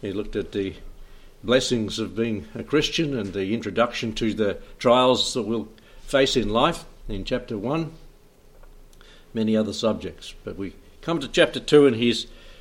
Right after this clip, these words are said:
telling us these are our responsibilities as Christians. Uh, what is it that you want me to do? You know, we go to a job and the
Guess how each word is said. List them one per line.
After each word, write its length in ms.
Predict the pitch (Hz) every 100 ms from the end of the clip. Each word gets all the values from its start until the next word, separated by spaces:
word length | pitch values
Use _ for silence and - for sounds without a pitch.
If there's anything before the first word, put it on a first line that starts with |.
| -
telling 320 | - 156 143
us 120 | 127 135
these 240 | 165 143
are 320 | 135 131 147 139
our 160 | 135
responsibilities 1040 | 127 123 - 151 - 117 147 131 - 110
as 260 | - 123 110
Christians. 760 | - 123 - 104 - - - - - - - - - -
Uh, 240 | 101 95 - - - - -
what 200 | 123 135
is 180 | 143 135
it 120 | -
that 160 | 113 127
you 100 | 113
want 280 | 131 123
me 140 | 123 117
to 140 | 117
do? 280 | 104 135 98
You 100 | 98
know, 100 | 107
we 100 | 117
go 180 | 135 135
to 160 | 123
a 40 | 104
job 400 | 110 139 120 - - - - - -
and 240 | 110 104 107
the 220 | 107